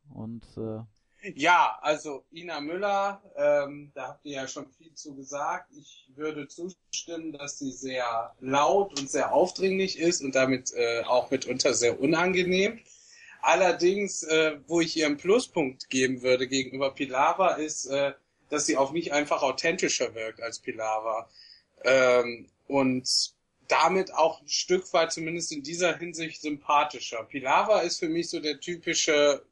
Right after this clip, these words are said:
Speaker 2: Fernsehfuzzi, der im Prinzip so ziemlich alles runtermoderieren würde, wenn er dafür nur Präsenz, äh,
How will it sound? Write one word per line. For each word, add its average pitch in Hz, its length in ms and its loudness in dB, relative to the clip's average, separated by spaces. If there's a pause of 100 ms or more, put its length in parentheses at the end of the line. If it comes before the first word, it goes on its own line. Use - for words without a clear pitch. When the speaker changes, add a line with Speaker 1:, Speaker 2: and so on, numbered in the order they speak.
Speaker 2:
Fernsehfuzzi, 170 1120 -2
der 143 440 2 (300)
im 156 160 0
Prinzip 175 380 -2
so - 260 -4
ziemlich 156 400 0
alles 143 320 0
runtermoderieren 120 840 -2
würde, 131 220 -6
wenn 131 140 -2
er 127 100 -4
dafür 131 300 -4
nur 127 180 -6
Präsenz, 143 880 0
äh, 135 300 4